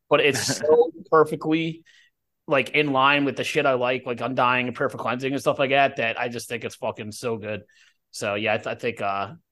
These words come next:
Speaker 1: I think that's gonna be ridiculous.
Speaker 2: Yeah, and, and one thing I'll say before we move on about that band and that label, um, even if you don't like, you know, the metalcore type shit, which I can totally get 'cause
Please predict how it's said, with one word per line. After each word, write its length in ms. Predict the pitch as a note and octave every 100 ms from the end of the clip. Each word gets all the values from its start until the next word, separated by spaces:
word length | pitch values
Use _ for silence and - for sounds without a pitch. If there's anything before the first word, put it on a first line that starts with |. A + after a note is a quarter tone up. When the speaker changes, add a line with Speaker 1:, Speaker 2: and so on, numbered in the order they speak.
| _ -
Speaker 1:
I 40 |
think 100 | A#2+
that's 100 | G#2
gonna 120 | G#2+
be 80 | G2+
ridiculous. 600 | G2+ G2+ A2 G#2 - - - _ -
Speaker 2:
Yeah, 180 | C#3 C3
and, 120 | C3
and 140 | C#3+ C#3+
one 140 | E3
thing 240 | D#3 E3 C#3+
I'll 100 | B2+
say 220 | D3+ C#3+
before 240 | - C#3+
we 60 | C3+
move 180 | C3 B2
on 200 | C3 B2+
about 280 | A2+ B2+ C#3
that 160 | A#2+
band 300 | B2 A#2+ B2
and 80 | A#2
that 160 | A#2+ A2
label, 440 | A#2 B2 C#3+ C#3+ -
um, 200 | A#2+ D3
even 160 | A#3+
if 100 | B3
you 160 | G#3+ D3 -
don't 280 | B2+ D3+ - A#2+
like, 340 | B2 C3+ C3+ - _ _ _
you 140 | C#3+
know, 500 | B2 A#2+ A#2 A#2 A2 - _ -
the 80 |
metalcore 420 | A#2+ A#2+ B2+ C3+ B2+
type 180 | C3 -
shit, 220 | D3 A#2
which 160 | B2
I 140 | B2 A#2
can 160 | A2+ A2
totally 300 | B2 A#2 A2+
get 260 | A2+ A2+
'cause 280 | A#2 G#2